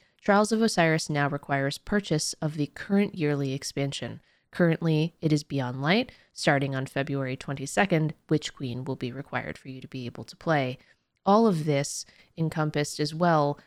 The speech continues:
with BattlEye anti-cheat soft launch going live with the first week of Trials. Personally, from an experience perspective, my first week of Trials was incredibly enjoyable. I started on Friday, uh, thinking, "Oh, I'll just play a, a match or two," and ended up playing almost the entire weekend.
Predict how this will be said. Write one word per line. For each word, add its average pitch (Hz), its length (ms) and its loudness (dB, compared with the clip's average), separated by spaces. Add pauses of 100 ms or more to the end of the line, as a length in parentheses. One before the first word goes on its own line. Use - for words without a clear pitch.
(160)
with 156 260 0
BattlEye 170 640 6
anti-cheat 147 720 -2
soft 135 340 0
launch 135 280 -6
going 135 300 -4
live 127 400 -6
with 131 140 -10
the 135 80 -10
first - 300 -12
week - 180 -10
of 165 80 -12
Trials. - 580 -8 (920)
Personally, 247 640 2
from 196 300 2
an 180 60 4
experience 185 680 2
perspective, 202 640 -2
my 156 160 2
first - 340 -2
week 170 140 0
of 165 80 0
Trials 160 460 0
was 156 420 0
incredibly 185 840 2
enjoyable. 185 880 0
I 151 480 0
started 170 440 2
on 147 160 -2
Friday, 151 720 -2
uh, 139 260 2
thinking, 160 400 -4
"Oh, 262 160 2
I'll 220 140 4
just 208 180 -6
play 156 300 2
a, 139 180 0
a 151 80 -2
match 160 400 -4
or 135 60 -6
two," 190 520 0
and 151 300 0
ended 233 240 2
up 220 140 -4
playing 202 360 0
almost 170 440 0
the 151 160 -4
entire 127 400 -4
weekend. 123 500 -8